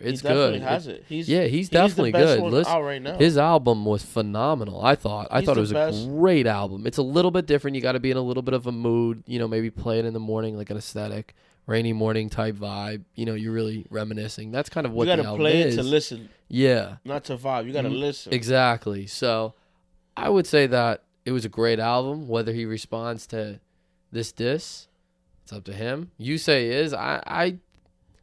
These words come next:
Speaker 2: I don't know. I think he may give it some time. I think he may send some shots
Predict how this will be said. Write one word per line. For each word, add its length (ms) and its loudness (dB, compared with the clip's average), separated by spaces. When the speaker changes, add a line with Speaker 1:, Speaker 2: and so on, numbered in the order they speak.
Speaker 2:
I 100 2
don't 140 4
know. 140 4
I 120 4
think 240 -4
he 120 -4
may 200 -2
give 200 -2
it 100 -4
some 120 -8
time. 280 -6
I 80 -8
think 200 -6
he 100 -8
may 180 -2
send 460 -6
some 160 -10
shots 680 -6